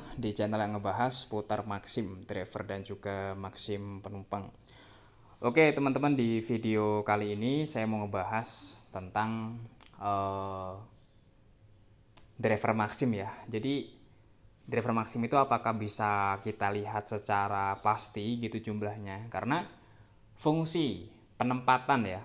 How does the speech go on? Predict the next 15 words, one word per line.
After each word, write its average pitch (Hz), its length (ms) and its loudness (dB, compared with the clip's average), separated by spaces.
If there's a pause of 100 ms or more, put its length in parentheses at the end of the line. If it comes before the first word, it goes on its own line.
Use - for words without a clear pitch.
(120)
atau 104 640 0
kita 110 240 -6
tuh 139 80 2
mencari 113 320 2
spot - 720 -2
ataupun 107 500 -4
lokasi 107 560 0
yang 139 320 0 (480)
minim 127 400 0
driver. 101 400 -4 (560)
Nah, 101 240 -4
apakah, 120 400 2 (800)
eh, 127 720 4
jumlah 135 560 2
secara 120 400 4